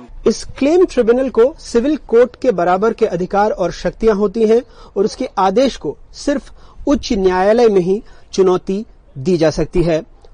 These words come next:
पन्द्रह दिनों के अंदर मुआवजा राशि नहीं जमा करने पर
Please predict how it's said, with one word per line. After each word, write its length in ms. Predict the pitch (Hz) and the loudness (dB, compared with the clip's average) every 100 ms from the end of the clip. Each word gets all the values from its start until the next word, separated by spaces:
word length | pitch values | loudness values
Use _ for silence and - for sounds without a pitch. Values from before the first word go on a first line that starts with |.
| - | -6
पन्द्रह 260 | 160 170 170 | -2 0 0
दिनों 240 | 175 196 | 0 -2
के 140 | 185 190 | 0 -4
अंदर 380 | - 214 214 | -2 0 0
मुआवजा 400 | 190 180 180 180 | 0 0 0 0
राशि 320 | 185 170 - 180 | 0 0 0 -2
नहीं 300 | 165 165 220 | -2 -2 -2
जमा 260 | 220 220 | 0 0
करने 300 | 220 214 226 | -2 0 0
पर 260 | 220 226 | 2 0